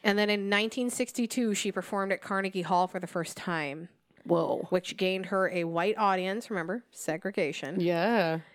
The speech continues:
Speaker 1: And allowed her the chance to appear on television.
Speaker 2: Wow.
Speaker 1: Yeah.
Speaker 2: Dang, Moms Mabley.
Speaker 1: Yeah.
Speaker 2: Good for you.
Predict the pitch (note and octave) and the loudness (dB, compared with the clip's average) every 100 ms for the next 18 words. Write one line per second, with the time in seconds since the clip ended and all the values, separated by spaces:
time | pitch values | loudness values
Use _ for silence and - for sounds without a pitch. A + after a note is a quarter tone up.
0 | _ - F#3 G3 F#3 F#3 F3+ G3 F#3+ - | _ 0 2 2 2 2 0 -2 -4 -4
1 | E3 - D#3+ F3 E3+ F3 F3+ F3 D#3+ D3+ | -8 -8 -8 -6 -6 -6 -6 -6 -8 -10
2 | D#3+ - - - - - - - - - | -14 -20 -14 -12 -10 -10 -10 -12 -12 -16
3 | - - - _ _ _ _ _ E3+ G3 | -16 -16 -18 _ _ _ _ _ -6 -6
4 | - - A3+ A#3+ B3+ B3 G#3+ G3+ F3 F#3 | -6 -4 0 2 4 4 4 2 0 0
5 | F3+ F#3 A3 C4 B3+ F3+ F#3+ B3 A3+ E3 | 0 0 0 0 0 0 2 2 2 0
6 | _ _ - G#3 G#3 C4 A3 G3 C4 G3 | _ _ -6 -6 -2 -2 2 2 4 4
7 | E3+ F#3 | 2 -2